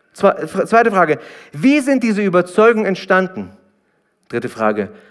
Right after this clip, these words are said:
haben deine Überzeugungen etwas mit diesem Buch zu tun? Haben sie was damit zu tun oder nicht? Und wir können viel reden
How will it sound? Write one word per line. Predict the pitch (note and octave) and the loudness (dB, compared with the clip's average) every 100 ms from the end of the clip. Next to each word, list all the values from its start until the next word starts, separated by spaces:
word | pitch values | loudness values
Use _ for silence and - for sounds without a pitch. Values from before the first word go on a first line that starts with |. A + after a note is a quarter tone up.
| _ _ | _ _
haben | - C#3+ D#3+ F3+ E3 | -2 0 2 0 -2
deine | C3 C3 | -2 -2
Überzeugungen | A#2 G#2+ - - C3+ C3+ B2+ | -4 -6 -8 -4 -2 -2 -4
etwas | - A2+ A2+ G#2+ | -8 -8 -10 -14
mit | G2 F#2 _ D#3 | -16 -18 _ -10
diesem | C#3 C3 A#2 G2 | -8 -8 -12 -8
Buch | A2+ B2 | -10 -10
zu | - _ | -18 _
tun? | E3+ - _ _ _ _ _ _ _ _ _ _ _ _ _ _ _ _ _ _ _ _ _ _ _ _ _ _ _ _ _ | -20 -20 _ _ _ _ _ _ _ _ _ _ _ _ _ _ _ _ _ _ _ _ _ _ _ _ _ _ _ _ _
Haben | - F#3 A#3 A3 | -6 -2 0 -2
sie | F#3+ G3+ | -2 -4
was | G#3 - | -6 -4
damit | A3+ A#3+ D4 | -2 -2 -4
zu | - C#4 | -6 -10
tun | - D4 D#4 | -2 0 2
oder | D4 D4 | 4 4
nicht? | D4+ E4+ - - - _ _ _ _ _ F#3+ _ _ _ _ _ _ _ _ _ _ _ _ _ _ _ _ _ _ _ _ _ _ _ _ _ _ _ _ _ _ _ _ _ _ _ | 4 0 -2 -14 -20 _ _ _ _ _ _ _ _ _ _ _ _ _ _ _ _ _ _ _ _ _ _ _ _ _ _ _ _ _ _ _ _ _ _ _ _ _ _ _ _ _
Und | C#3+ | -4
wir | D#3 | -2
können | F3 D3 C3 | 0 0 -4
viel | - - F#3+ F#3+ D3 | -10 -10 -2 -2 -2
reden | - - - | -8 -16 -20